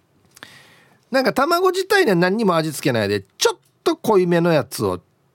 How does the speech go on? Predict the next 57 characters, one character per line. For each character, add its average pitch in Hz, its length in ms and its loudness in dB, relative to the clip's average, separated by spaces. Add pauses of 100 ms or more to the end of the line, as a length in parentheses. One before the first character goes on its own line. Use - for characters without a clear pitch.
(600)
ち - 80 -2
ょ - 20 2
っ 147 60 -6
と 185 120 0
だ 156 120 0
け 175 100 -8
入 131 140 -2
れ 104 100 0
る 90 100 -10
と - 80 -16
か - 140 -8
ね。 254 240 0 (380)
は 117 200 -2
い、 95 60 -6
は 98 240 -4
い、 87 60 -10
は 98 360 -10
い、 117 60 -10
い - 40 -10
い - 40 -12
で 101 80 -16
す - 140 -18
ね。 143 100 -4
は 226 280 -2 (320)
あ。 - 420 -16 (1600)
ま 113 300 -2
あ、 110 40 -4
で 139 120 -2
も、 135 100 0
そ 170 220 0
う 185 80 -2
考 156 240 0
え 143 60 0
る 139 100 -4
と、 143 420 -2 (1300)
最 127 280 -2
初 117 120 -4
に 190 140 2
卵 165 360 0
焼 170 200 0
き - 20 -8
と 180 100 -2
か 147 100 -2
目 143 180 0
玉 147 220 0
焼 175 180 -4
き - 40 -8
考 147 220 -2
え 127 100 0
た 196 120 -2
人 143 140 -6
偉 160 200 0
い 262 40 -4
っ - 20 -6
す - 120 -6
よ 110 80 -2
ね。 123 200 -4